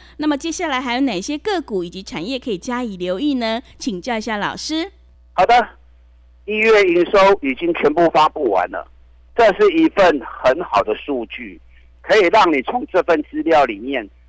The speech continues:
Speaker 2: 看到每一家公司目前营运的强弱。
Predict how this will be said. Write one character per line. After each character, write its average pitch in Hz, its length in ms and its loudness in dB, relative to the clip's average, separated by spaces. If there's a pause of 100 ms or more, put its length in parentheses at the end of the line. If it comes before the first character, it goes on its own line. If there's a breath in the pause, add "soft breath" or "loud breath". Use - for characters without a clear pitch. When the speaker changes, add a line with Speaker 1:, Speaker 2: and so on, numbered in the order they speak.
(100)
Speaker 2:
看 190 220 0
到 180 200 4
每 120 160 -2
一 143 220 -4
家 151 220 4
公 151 320 2
司 143 380 -8 (120)
目 175 180 -2
前 123 380 -4
营 123 220 -8
运 143 200 -4
的 120 120 -2
强 101 400 -10
弱。 131 320 -2